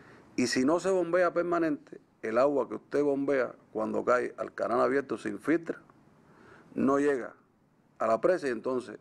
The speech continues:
lo que hicimos fue gastar la energía y el agua no llegó. Esto, hoy está trabajando ese trasvase y hay conciencia de que eso tiene que trabajar,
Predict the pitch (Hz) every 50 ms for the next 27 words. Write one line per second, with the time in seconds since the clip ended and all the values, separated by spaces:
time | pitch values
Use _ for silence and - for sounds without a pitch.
0 | - _ - 101 107 101 107 104 120 131 139 123 - 123 135 127 117 113 - -
1 | 117 110 98 - - _ _ _ _ _ _ _ _ _ - 120 113 107 107 107
2 | 110 110 117 143 175 202 208 214 - - _ _ _ _ - - 107 92 120 104
3 | 104 107 104 104 98 87 80 76 - - - - - - - - - - - -
4 | - - - 131 139 139 - - - - - _ - - 120 123 127 113 - 123
5 | 120 117 117 117 117 120 127 135 127 113 104 113 - 110 113 113 127 151 151 -
6 | - 180 - _ - _ _ _ _ - - _ _ _ - - - - - -
7 | - - - - - 101 113 131 143 139 143 127 120 - 131 147 156 139 143 131
8 | 113 - 117 117 113 123 117 117 120 127 131 131 120 117 110 104 107 107 110 120
9 | 139 156